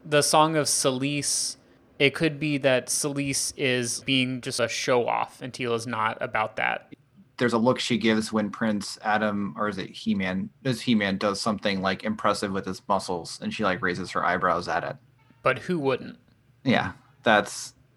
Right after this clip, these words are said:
Speaker 2: that's universal.
Speaker 1: It's hard to get a read on that relationship between Teela and Prince Adam.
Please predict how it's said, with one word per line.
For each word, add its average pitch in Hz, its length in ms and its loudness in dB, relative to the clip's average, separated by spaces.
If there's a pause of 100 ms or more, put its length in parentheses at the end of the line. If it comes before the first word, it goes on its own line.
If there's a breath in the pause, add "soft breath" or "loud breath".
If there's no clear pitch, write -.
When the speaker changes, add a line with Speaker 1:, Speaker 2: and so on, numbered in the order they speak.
(160)
Speaker 2:
that's 110 240 4
universal. 90 680 -2 (220)
Speaker 1:
It's - 120 -8
hard 208 180 0
to 269 100 -4
get 208 140 2
a 143 80 4
read 123 260 -2
on 113 440 -2
that 120 400 2 (140)
relationship 131 680 -2
between 123 320 -6
Teela 120 380 -2
and 120 160 -8
Prince - 260 -6
Adam. - 300 -2